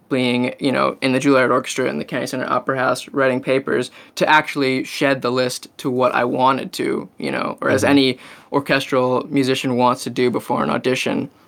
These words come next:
Speaker 1: Of course, I practiced <laughs> the music, but, you know, you can only practice all of Till Eulenspiegel so much,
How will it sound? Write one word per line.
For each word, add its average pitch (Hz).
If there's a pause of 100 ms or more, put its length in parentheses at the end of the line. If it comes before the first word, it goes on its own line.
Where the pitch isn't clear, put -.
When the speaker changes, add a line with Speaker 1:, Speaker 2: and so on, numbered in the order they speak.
Speaker 1:
Of 147
course, 156
I -
practiced -
<laughs> 143
the 156
music, 143
but, 123 (360)
you 151
know, 135
you 139
can 139
only 127 (1120)
practice 139
all 131
of 117
Till 131
Eulenspiegel 120
so 123
much, -